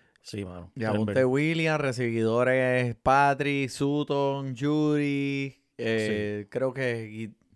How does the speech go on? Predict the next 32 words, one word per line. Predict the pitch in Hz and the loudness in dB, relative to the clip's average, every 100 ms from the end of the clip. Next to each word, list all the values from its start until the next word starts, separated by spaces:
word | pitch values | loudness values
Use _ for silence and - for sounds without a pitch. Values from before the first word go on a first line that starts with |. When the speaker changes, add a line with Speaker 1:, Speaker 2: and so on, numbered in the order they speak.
| _ - | _ -8
Speaker 2:
mira, | 143 180 101 95 | -2 -2 -4 -6
saquen | - 135 156 170 | -4 -4 -2 0
la | |
batata | 156 143 131 139 147 143 127 | 2 2 2 2 2 2 2
esta | 127 - 143 120 113 | 0 0 0 0 0
de | 107 101 95 87 92 | -2 -2 -4 -6 -8
Speaker 1:
Y | - 123 | -6 -4
sabemos | 127 131 165 | 0 0 0
cómo | 196 185 | 2 2
es | 175 | 4
John | 185 170 | 4 4
Speaker 2:
Sí. | 151 | 4
Speaker 1:
Elway. | 180 156 127 | 6 4 4
John | 123 117 | 0 0
Elway | 123 147 | 0 2
Speaker 2:
Sí. | 156 | 2
Speaker 1:
hace | 151 | 4
lo | 170 | 2
que | 160 151 | 2 0
tiene | 151 147 | -2 0
que | |
hacer | 131 135 | -2 0
Speaker 2:
Yeah. | 110 | 2
Speaker 1:
para | 139 | 2
buscar | 131 - 127 | 2 2 2
su, | 127 156 139 120 113 | 2 0 0 0 -2
su | 123 104 | -4 -4
quarterback. | 117 131 101 98 170 | -2 -2 -2 -6 -8
Speaker 2:
Ujú, | - | -10
Speaker 1:
Y | 120 107 | -10 -8
si | 113 104 104 101 104 104 | -6 -6 -6 -8 -10 -12
Speaker 2:
ujú. | 170 | -20